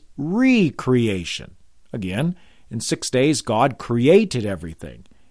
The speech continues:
And so now on the seventh, when we rest, God is restoring us. He's renewing us. He is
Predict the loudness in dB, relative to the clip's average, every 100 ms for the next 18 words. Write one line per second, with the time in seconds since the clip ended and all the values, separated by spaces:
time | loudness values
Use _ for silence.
0 | -12 -8 -4 0 2 4 2 2 0 2
1 | 2 2 0 -2 0 0 0 2 4 4
2 | 2 0 -4 -6 -12 -20 -20 -20 -20 -20
3 | -20 -20 -20 -20 -8 -2 0 2 2 2
4 | -6 -6 2 4 4 0 -4 0 4 4
5 | 6 4 2 -2 -10 -12 -14 -12 0 4
6 | 4 2 -8 -8 0 4 4 4 4 8
7 | 8 8 4 4 0 0 -2 -2 -2 -2
8 | -2 0 0 0